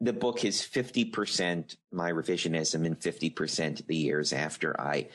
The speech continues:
fled revisionism. Um, people will get a tremendous education about Holocaust revisionism and about the truths and falsehoods of World War Two. They'll get a great education, whether they want to or not.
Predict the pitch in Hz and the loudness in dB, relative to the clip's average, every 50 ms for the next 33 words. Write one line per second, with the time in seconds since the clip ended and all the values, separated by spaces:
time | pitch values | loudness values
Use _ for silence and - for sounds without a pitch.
0 | - - - - _ _ _ - - - 98 92 82 82 85 - - - 82 82 | -16 -16 -16 -18 _ _ _ -10 -4 0 2 2 4 2 2 0 0 0 0 0
1 | - 80 78 76 80 73 64 64 - - 104 123 123 - - - - - - - | 2 0 0 2 2 0 0 2 2 2 2 2 0 -2 -8 -10 -10 -10 -10 -10
2 | _ - 107 110 110 110 104 - - - _ _ _ _ _ _ _ _ _ - | _ -2 0 0 2 2 0 0 -2 -8 _ _ _ _ _ _ _ _ _ -20
3 | _ - - - - - - 170 180 - 190 180 151 151 139 - - 123 120 117 | _ -14 -8 -4 -2 0 2 0 2 2 2 2 2 2 2 2 4 4 4 4
4 | 117 - - - 113 110 107 104 - - - 92 95 95 - - - 101 92 95 | 2 0 0 0 2 2 2 0 -2 -2 -2 -2 -2 -2 -4 -4 -2 -2 0 2
5 | 95 95 92 104 113 117 113 120 113 - - - - 95 95 92 - - - - | 2 2 2 2 2 2 2 2 2 2 0 0 0 0 0 0 0 -2 -4 -4
6 | - - 101 98 95 90 - - 78 71 65 62 - - 80 76 - 82 80 82 | -2 0 0 2 2 2 2 2 0 0 -2 -2 -4 -6 -6 -2 -2 0 0 0
7 | 82 82 85 85 85 82 - 90 82 82 - - - - 87 82 - - 85 82 | -2 -2 -2 -2 -2 -2 -2 -2 -4 -2 -4 -4 -4 -2 -2 -2 0 0 0 0
8 | 80 - - 80 78 76 - - - 78 80 - - 78 80 80 - - - - | 0 0 0 0 0 0 -2 -2 -2 -2 -2 -2 -2 -2 -2 -2 -4 -4 -6 -6
9 | - - - - - - - - - _ - - - 101 95 90 - - - - | -6 -6 -8 -20 -18 -16 -16 -18 -14 _ -4 0 2 2 2 2 2 0 0 0
10 | - - 110 113 113 110 - - 85 78 - 90 82 - - 87 85 82 - 80 | -2 0 0 0 2 2 2 2 0 0 0 -2 -4 -2 0 -2 -2 0 -2 -4
11 | 78 - - 95 90 90 - - 107 107 92 - - 117 131 139 135 131 - - | -4 -2 -2 0 0 0 0 0 -2 -2 -2 -2 0 0 2 0 0 -2 -8 -14
12 | - - - - 104 - - 95 - - 87 87 - 90 85 - - 98 110 113 | -14 -10 -4 -4 -2 0 0 -2 0 0 -2 0 0 -2 -2 -2 -2 0 0 2
13 | 117 127 113 113 113 104 98 98 101 95 90 - - - 98 90 80 - - - | 2 2 0 0 0 0 0 0 -2 -2 -4 -6 -2 0 0 0 0 0 -2 -2
14 | 85 85 85 87 85 - - - | -2 0 0 0 0 -2 -4 -8